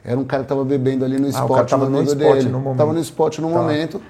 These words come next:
Speaker 2: Sei.
Speaker 1: já falei com o cara, ele
Speaker 2: Sei.
Speaker 1: já no dia seguinte marquei, fui lá, co-, vi o lugar, ainda tinha uns biombos do, do Paddock, ainda tinha
Speaker 2: É,
Speaker 1: uma
Speaker 2: quando
Speaker 1: coisa.
Speaker 2: a coisa é pra acontecer, acontece assim, né,
Speaker 1: É.
Speaker 2: cara? É.
Speaker 1: Eu peguei o Boaz e falei, "Ó, tem um ponto que eu queria te mostrar."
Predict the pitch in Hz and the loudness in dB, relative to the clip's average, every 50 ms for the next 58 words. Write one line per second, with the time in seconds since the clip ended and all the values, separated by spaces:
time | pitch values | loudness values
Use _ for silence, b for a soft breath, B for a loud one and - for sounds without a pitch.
0 | - - - - - 117 117 120 135 165 175 170 - 160 151 143 - 143 131 131 | -20 -20 -14 -8 -6 -4 -2 0 0 -2 -2 -2 -2 -2 -2 -2 -2 -4 -4 0
1 | - 123 123 127 139 151 - - - 131 131 127 - 117 113 117 - 156 185 190 | 2 2 4 4 4 2 0 -2 -2 -2 -2 0 0 0 0 -2 -2 -2 -2 -4
2 | 196 180 175 156 151 131 139 127 131 139 143 127 - - 127 123 120 127 - 123 | -4 -2 -2 -2 0 0 0 0 0 -2 -2 -2 -2 -2 -2 -2 -2 -4 -4 -2
3 | 123 131 139 156 156 151 B B B B B B B B B B - - 160 160 | 0 0 -2 -2 -4 -8 B B B B B B B B B B -6 -2 0 2
4 | 143 139 131 - 151 156 156 151 104 95 101 131 180 180 165 143 117 117 117 123 | 2 0 0 0 -2 -4 -4 -6 -6 -4 -2 0 2 2 2 0 0 -2 -2 -2
5 | 131 127 127 120 - - 147 143 131 120 113 101 92 - - - 98 95 98 92 | -2 -4 -4 -6 -6 -6 -6 -4 -4 -4 -6 -6 -8 -10 -8 -6 -4 -4 -2 -2
6 | 101 110 113 101 87 90 85 82 80 92 92 90 82 - 87 87 92 - 87 85 | -2 -2 -2 -2 -4 -6 -8 -8 -8 -8 -8 -8 -10 -12 -12 -12 -10 -8 -8 -8
7 | 85 95 104 104 95 - 98 95 95 92 92 - - 113 107 110 - - 117 120 | -6 -4 -4 -4 -4 -6 -6 -6 -6 -6 -8 -8 -6 -4 -4 -4 -2 -2 0 0
8 | 139 143 143 156 143 160 - 165 151 - 165 143 - 135 123 - - 127 131 143 | 0 0 0 -2 -2 -2 -4 -6 -6 -6 -8 -6 -4 -6 -6 -4 -4 -6 -6 -6
9 | 139 131 127 - 139 127 127 127 123 120 123 - 117 - - 113 113 143 139 131 | -8 -10 -10 -10 -12 -10 -8 -6 -8 -8 -8 -12 -14 -12 -12 -8 -6 -6 -6 -4
10 | 123 123 107 104 101 - 113 110 110 - - _ - 151 131 160 143 151 151 139 | -6 -6 -8 -10 -12 -10 -10 -10 -10 -10 -14 _ -10 -6 -2 0 0 0 2 2
11 | 147 151 143 143 147 143 - 156 151 156 143 117 139 139 139 151 151 - - 147 | 4 4 4 4 4 2 0 0 2 4 2 2 2 2 2 0 2 0 0 -2
12 | 135 - 151 139 - 135 143 131 131 - 143 143 143 139 - - - - - 104 | 0 -2 -2 0 2 2 2 2 2 0 0 0 0 0 -2 -6 -6 -4 -2 -2
13 | 92 82 | -2 -4